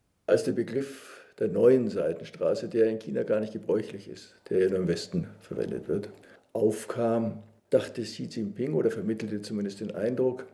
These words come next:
dass man hier die alten Verbindungslinien, friedliche Verbindungslinien wieder aufbauen könnte, auf der einen Seite. Andererseits war damit,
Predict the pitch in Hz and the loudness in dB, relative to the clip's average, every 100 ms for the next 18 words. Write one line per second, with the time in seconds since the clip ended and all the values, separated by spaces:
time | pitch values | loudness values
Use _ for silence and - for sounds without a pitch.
0 | _ - 113 - 120 110 107 123 117 101 | _ 4 4 4 0 0 0 -2 4 6
1 | 104 113 117 104 123 139 123 107 - 113 | 6 4 -8 -6 -4 -4 -4 -6 -8 -6
2 | 113 110 104 104 - - - 143 147 123 | 0 0 2 -2 -6 -20 -6 -2 0 0
3 | 110 101 104 110 113 123 117 - 120 117 | -2 0 2 2 0 -2 -4 -6 -4 0
4 | 113 107 110 117 107 120 120 - 127 123 | 0 0 -2 2 6 6 4 2 4 4
5 | 127 120 - - 131 123 123 123 127 - | -2 -10 -16 -2 4 4 6 6 4 -8
6 | - - - 80 - 107 131 131 143 160 | -2 2 4 2 0 -2 0 2 2 -2
7 | - - _ - 120 147 143 104 101 110 | -8 -18 _ -8 -2 8 8 8 4 2
8 | - - - - - _ - 110 120 151 | 0 -12 -20 -20 -20 _ -2 2 4 6
9 | 147 143 147 - | 6 4 -4 -8